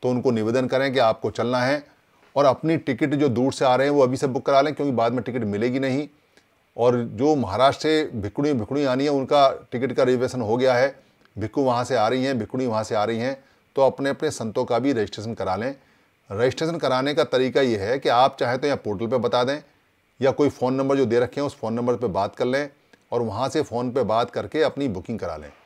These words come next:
उसका फ़ायदा ये होता है कि जो तैयारी करने वाले श्रमण संगी हैं, उनको ये पता रहता है कि कितनी सीटें वहाँ लगानी हैं, कितनी वहाँ दरी बिछानी है, कितने लोगों का खाना बनना है, कौन कहाँ से आएगा। उनमें ड्यूटी लगती है, जो बाहर से लोग आते हैं,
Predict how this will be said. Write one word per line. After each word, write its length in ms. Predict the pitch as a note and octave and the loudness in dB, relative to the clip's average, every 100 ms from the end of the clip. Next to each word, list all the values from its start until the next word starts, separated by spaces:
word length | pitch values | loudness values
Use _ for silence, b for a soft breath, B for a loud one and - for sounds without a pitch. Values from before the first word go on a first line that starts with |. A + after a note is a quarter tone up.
| b b b b b | b b b b b
उसका 240 | A#2+ - D3 | -6 2 2
फ़ायदा 300 | C3 C#3 D#3 | 4 4 4
ये 140 | D#3 | 4
होता 340 | C3 C3+ B2+ | 4 2 2
है 280 | G#2+ B2 D#3+ | 2 2 2
कि 200 | D#3+ D#3+ | 2 0
जो 140 | C#3 D3 | 0 0
तैयारी 360 | B2+ B2 D3+ | 2 4 4
करने 220 | D3 C#3 | 2 0
वाले 220 | C#3 C#3 C3 | 2 2 0
श्रमण 240 | B2+ C3 | -2 -4
संगी 280 | A#2 A#2+ A#2 | -4 -6 -4
हैं, 200 | F#2+ B2+ | -4 -4
उनको 280 | D3 C#3 C3+ | -4 -2 -2
ये 120 | C3+ | -2
पता 240 | - B2 | -2 -2
रहता 300 | A#2+ G#2 G#2 | 0 0 -2
है 260 | G2 C3 D#3 - b b b | 0 0 0 -6 b b b
कि 80 | - | -8
कितनी 380 | - C3+ D#3 D#3+ | -4 -4 -2 -2
सीटें 260 | - - | -2 0
वहाँ 180 | C#3 B2+ | 0 2
लगानी 380 | A2 G2+ A2 B2+ | 0 0 -2 0
हैं, 280 | C4 D4 C#4+ b b _ | 0 -2 -4 b b _
कितनी 220 | B2 C3+ C#3 | -6 -2 0
वहाँ 420 | B2 A#2+ F2 F2 _ G#2+ | 0 -2 -6 -12 _ -8
दरी 260 | G#2+ B2+ | -2 0
बिछानी 380 | A#2 - B2+ C3+ | -2 -2 -4 -2
है, 120 | C#3+ | -2
कितने 260 | C#3+ B2 C3 | -4 -6 -2
लोगों 200 | B2 A#2+ | 0 0
का 120 | A#2 | -2
खाना 320 | - G2 A#2+ | -6 -6 -4
बनना 300 | A#2+ B2 C3 | -2 -2 0
है, 320 | B2+ C#3+ - b b b B2 | 0 -2 -4 b b b 0
कौन 200 | D3 D3+ | 2 2
कहाँ 240 | C3 A#2+ | 0 0
से 140 | B2 | 2
आएगा। 320 | A#2+ A2+ B2 C#3+ | 2 4 4 4
उनमें 300 | C#3 C3+ G2+ | 2 0 0
ड्यूटी 220 | A#2 C3+ | 0 0
लगती 320 | B2+ - C3+ | 0 -2 -4
है, 140 | C#3 | -2
जो 100 | C3 | -2
बाहर 200 | G#2 G#2+ | 0 0
से 80 | A2+ | -2
लोग 220 | A#2+ A#2+ | -2 0
आते 200 | A2 B2 | 0 0
हैं, 280 | B2 C3 C#3+ | -2 -4 -6